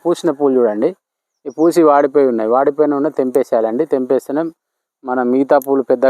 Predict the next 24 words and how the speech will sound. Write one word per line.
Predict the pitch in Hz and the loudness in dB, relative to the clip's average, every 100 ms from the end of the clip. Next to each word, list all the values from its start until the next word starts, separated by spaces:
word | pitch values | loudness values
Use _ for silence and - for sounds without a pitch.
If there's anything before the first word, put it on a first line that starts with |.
| 131 | 4
కావడానికి, | 131 131 127 120 135 - _ _ _ - 139 147 | 4 2 0 -4 -8 -8 _ _ _ -10 -2 2
ఎందుకంటే | 175 196 185 | 2 4 4
ఇవి | 180 170 | 4 4
ఎనర్జీ | 165 185 170 156 | 4 2 0 0
తీసేసుకుంటాయండి. | 151 151 - 110 101 98 113 | 0 -2 -4 -2 -2 0 0
మనం | 127 131 | 2 0
ఇచ్చిన | - 156 135 | 0 0 2
ఎనర్జీ, | 139 135 131 127 123 135 | 0 0 0 0 0 0
ఎరువులు | 147 143 135 | 2 2 2
కానీ | 131 131 123 | 2 0 -2
ఏమైనా | 127 127 123 | -2 -4 -6
ఉంటే | 123 156 143 | -8 -8 -6
ఈ | 131 123 | -6 -6
వేస్ట్ | 135 _ | -10 _
పూలు | - 127 131 | -16 -8 -4
కూడా | 185 214 _ _ _ - | -4 -6 _ _ _ -14
తీసేసుకొని | 143 160 139 143 147 156 135 | -4 -2 -2 -2 -2 0 0
మన్-, | 131 139 131 127 | 0 0 0 2
మామూలు | 135 147 143 | 0 0 -4
పూలు | 143 143 - | -6 -10 -6
పూయడానికి | 135 131 135 127 | -4 -2 -2 -2
ఆస్కారం | 120 - 123 117 | -2 -2 -4 -2
ఉండదు, | 110 143 143 | -4 -4 -4
అన్నీ | 123 139 | -4 -6